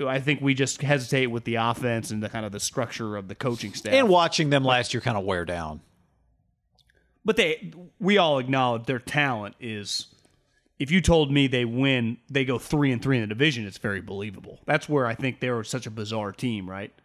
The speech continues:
Speaker 1: 'Cause we watched them play these three teams and they belong.
Speaker 2: Yeah.
Speaker 1: Like, they could,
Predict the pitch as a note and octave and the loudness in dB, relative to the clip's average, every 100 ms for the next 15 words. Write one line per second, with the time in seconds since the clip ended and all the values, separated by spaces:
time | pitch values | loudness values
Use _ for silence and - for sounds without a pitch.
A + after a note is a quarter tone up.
0 | _ _ - C#3 D3 C3+ D3 D3 - C3 | _ _ -6 0 2 4 4 2 0 -4
1 | - E3+ E3+ C3+ B2+ B2+ A#2+ B2 A2 A2+ | 2 4 4 2 -2 -6 -4 -4 -4 -6
2 | A2 F#2+ F#2+ G2+ G2 - F3+ - _ _ | -8 -8 -6 -6 -4 -8 -12 -14 _ _
3 | _ _ - B2 F3+ F#3 A#2+ C3 D2 B2+ | _ _ -10 -2 0 -2 -4 -10 -16 -14
4 | A#2+ | -14